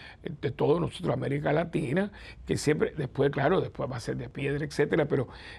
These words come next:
especialmente se hacía, fíjese que en Puerto Rico usted va a todos los pueblos y está la iglesia y la plaza. La plaza gira alrededor de la iglesia del pueblo, ¿no?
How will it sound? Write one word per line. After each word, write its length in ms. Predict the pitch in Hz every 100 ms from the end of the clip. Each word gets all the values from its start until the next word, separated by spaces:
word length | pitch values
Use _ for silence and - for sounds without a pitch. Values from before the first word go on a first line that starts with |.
| -
especialmente 720 | - - 120 131 135 151 160 143 -
se 140 | -
hacía, 260 | 123 156 131
fíjese 320 | 170 151 170
que 60 | 156
en 60 |
Puerto 240 | - 143 131
Rico 180 | 160 147
usted 200 | - 135
va 60 |
a 40 | 135
todos 420 | - 175 190 190
los 140 | 190
pueblos 340 | 143 147 143 147 - - - -
y 60 | 139
está 420 | 127 139 117 - - - -
la 280 | - 127 123
iglesia 520 | 127 160 208 - 196 -
y 120 | - 127
la 140 | 120
plaza. 520 | 131 131 - - - - - - - - - -
La 140 | 135
plaza 380 | - 156 143 160
gira 280 | 117 196 185
alrededor 440 | 143 127 160 180
de 100 | 180
la 80 | 127
iglesia 400 | 123 123 120 -
del 160 | 127 123
pueblo, 520 | - 117 110 104 117
¿no? 160 | 131